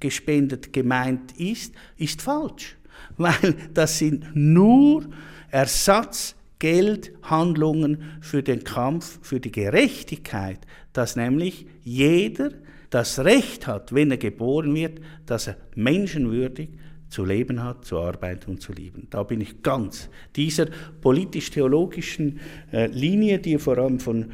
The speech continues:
Jean-Baptiste Metz, von der katholischen Theologie, aber dann auch von Dorothee Sölle hineingekommen ist. Und das ist mein Nährboden. Mit dem arbeite ich hier auch um, rund ums Großmünchen und in der Stadt Zürich.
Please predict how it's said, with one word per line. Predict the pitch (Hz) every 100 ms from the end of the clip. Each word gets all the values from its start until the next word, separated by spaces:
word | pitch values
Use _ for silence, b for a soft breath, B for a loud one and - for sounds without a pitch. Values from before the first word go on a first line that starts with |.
| B
Jean-Baptiste | - 143 123 120 - 101 101 -
Metz, | 160 - -
von | 131
der | 117
katholischen | 101 - - 165 208 196 -
Theologie, | - 165 160 156 156
aber | 131 -
dann | 113 110
auch | 107
von | - 107
Dorothee | 107 101 101 92
Sölle | - 147 196 202 B B B
hineingekommen | - 131 135 156 131 143 127 120
ist. | 165 -
Und | 139 -
das | 135
ist | 131 -
mein | 107 113
Nährboden. | 104 95 113 98 90 98 98
Mit | 104 98
dem | 117 131 117
arbeite | 104 110 - 110 110 110 104
ich | 95
hier | - 98 101 B B B -
auch | - 92 95 - -
um, | 107
rund | 92 101 104
ums | 98 95 -
Großmünchen | 92 87 95 98 101
und | 92 90
in | 98
der | 85
Stadt | - -
Zürich. | - - - -